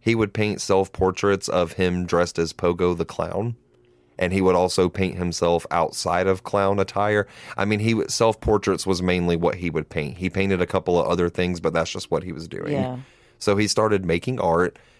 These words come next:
Speaker 1: and even today, his art is still out there somewhere. I'll actually post a few pictures of some of his paintings on our social medias,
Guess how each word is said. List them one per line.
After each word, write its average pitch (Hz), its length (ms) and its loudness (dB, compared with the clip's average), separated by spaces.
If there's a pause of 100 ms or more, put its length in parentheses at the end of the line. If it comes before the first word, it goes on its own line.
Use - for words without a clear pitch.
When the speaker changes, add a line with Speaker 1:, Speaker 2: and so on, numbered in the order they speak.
(120)
Speaker 1:
and 98 160 0
even 123 220 0
today, 120 400 2
his 120 180 0
art 127 320 0
is 95 140 0
still 117 260 2
out 117 220 -2
there 78 160 0
somewhere. 82 600 -6 (100)
I'll 90 180 2
actually 98 380 0
post 98 340 0
a - 20 0
few 92 200 -4
pictures 98 420 -2
of 87 100 2
some 90 200 0
of 85 100 0
his 90 140 -4
paintings 95 560 -4
on 90 120 2
our 85 140 0
social 87 380 -4
medias, 101 500 -8